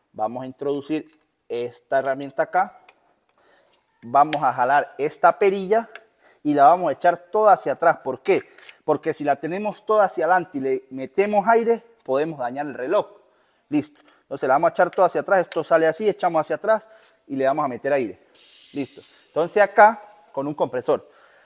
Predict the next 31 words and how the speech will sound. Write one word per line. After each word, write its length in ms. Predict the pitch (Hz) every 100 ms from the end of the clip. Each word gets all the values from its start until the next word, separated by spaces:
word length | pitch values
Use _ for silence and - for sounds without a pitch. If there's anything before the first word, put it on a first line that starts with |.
| _ -
acá 380 | 156 - 226
vamos 280 | 196 190 196
a 40 | 180
empezar 720 | 156 151 139 196 220 214 - _ _ _ _ _ _ -
a 100 | 131
darle 300 | 147 151 156
vuelta. 320 | 156 165 -
O 40 | 113
sea, 180 | 131
esto 240 | 160 - 170
se 140 | 135
jala 220 | 151 180
hacia 180 | 170 -
acá 180 | 127 196
y 60 | 185
le 60 |
damos 200 | 147 147
vuelta 260 | 147 147 147
hacia 180 | - 120
adelante, 380 | 139 143 - - _ _
hasta 320 | - 180 - 202
llegar 340 | 156 143 160
esta 220 | 156 -
aguja 320 | 156 185 202
hasta 180 | 185 -
el 80 | 123
cero. 280 | - - - - _ _ _ _ _ _ _ _ _ _
Entonces, 320 | - 113 110
mire. 160 | 104 90 - - - - - _ _ - - - - - - - -
Ya 60 | 110
mire. 180 | 98